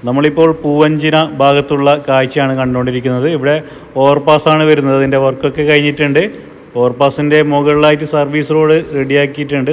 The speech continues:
താഴെയായിട്ട് ഇപ്പോൾ വർക്ക് തകൃതിയിൽ നടന്നുകൊണ്ടിരിക്കുകയാണ്. ഇവിടെ ഇപ്പോൾ വെറ്റ് മിക്സിൻ്റെ വർക്കാണ് നടന്നുകൊണ്ടിരിക്കുന്നത്.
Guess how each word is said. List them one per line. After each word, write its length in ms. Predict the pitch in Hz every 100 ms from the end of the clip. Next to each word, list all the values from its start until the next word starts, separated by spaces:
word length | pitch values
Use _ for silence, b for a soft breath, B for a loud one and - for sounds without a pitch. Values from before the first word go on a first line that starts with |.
| 143
താഴെയായിട്ട് 500 | 135 135 139 139 147
ഇപ്പോൾ 180 | 139 139 135 B B B -
വർക്ക് 300 | 135 131 - 127
തകൃതിയിൽ 460 | 147 135 143 156 160 156
നടന്നുകൊണ്ടിരിക്കുകയാണ്. 840 | 139 139 147 139 139 135 143 131 156 208 B B - 127
ഇവിടെ 200 | 131 143
ഇപ്പോൾ 160 | 147 151 139
വെറ്റ് 220 | 139 151
മിക്സിൻ്റെ 380 | 147 - 165 160
വർക്കാണ് 420 | 143 127 151 143 147
നടന്നുകൊണ്ടിരിക്കുന്നത്. 840 | 139 131 135 135 139 135 135 127